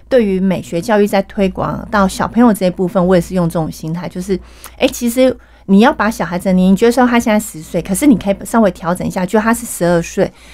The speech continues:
那你这样教导他，发现，哎，他做的真的就是十二岁的那种水准的感觉。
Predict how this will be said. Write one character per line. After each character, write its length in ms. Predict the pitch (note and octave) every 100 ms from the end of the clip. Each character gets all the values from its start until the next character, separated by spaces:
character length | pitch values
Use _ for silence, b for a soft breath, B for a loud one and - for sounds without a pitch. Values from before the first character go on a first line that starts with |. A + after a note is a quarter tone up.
| B -
那 140 | D#4+
你 80 | A3
这 100 | A#3+
样 180 | B3 A#3
教 220 | G#3+ G#3+
导 160 | E3 -
他， 300 | - F3 E3+ b b -
发 140 | D4+
现， 200 | F4 D4+ -
哎， 80 |
他 180 | F4+ F#4+
做 180 | - F#4+
的 120 | A3+
真 120 | G3
的 80 | A3
就 120 | G3
是 100 | G3+
十 180 | G3 -
二 80 | F3+
岁 160 | F3+ F3+
的 80 | E3
那 100 | F3
种 100 | D#3
水 200 | - D#3+
准 160 | D#3+
的 80 | D3
感 200 | - - -
觉。 160 | -